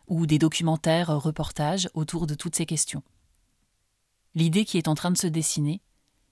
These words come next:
c'est de faire de Réinventer l'amour une sorte de plateforme dédiée aux réinventions et révolutions de nos rapports à l'amour, dans tout ce que l'amour contient de multiple et de protéiforme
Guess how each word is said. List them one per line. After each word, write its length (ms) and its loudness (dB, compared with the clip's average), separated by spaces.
c'est 160 2
de 80 2
faire 260 2
de 100 2
Réinventer 560 2
l'amour 460 2
une 100 2
sorte 340 0
de 120 -2
plateforme 600 -4
dédiée 600 2
aux 140 0
réinventions 840 0
et 120 -2
révolutions 600 2
de 60 2
nos 80 2
rapports 320 -2
à 60 2
l'amour, 520 -2
dans 120 2
tout 120 -2
ce 80 2
que 80 2
l'amour 380 2
contient 360 0
de 120 2
multiple 580 0
et 60 0
de 100 -2
protéiforme 680 -4